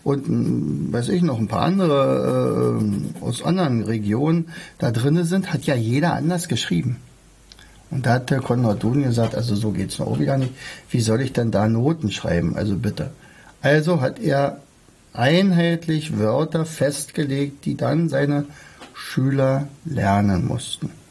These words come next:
Ja. Also nicht immer, also sagen wir mal so, auch damals musste man darum kämpfen, äh, dass Schüler gerne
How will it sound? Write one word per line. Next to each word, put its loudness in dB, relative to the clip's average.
Ja. -2
Also 6
nicht 2
immer, 6
also 2
sagen 2
wir 2
mal 2
so, 0
auch -4
damals 0
musste 0
man 2
darum 0
kämpfen, -2
äh, 0
dass -2
Schüler 0
gerne 2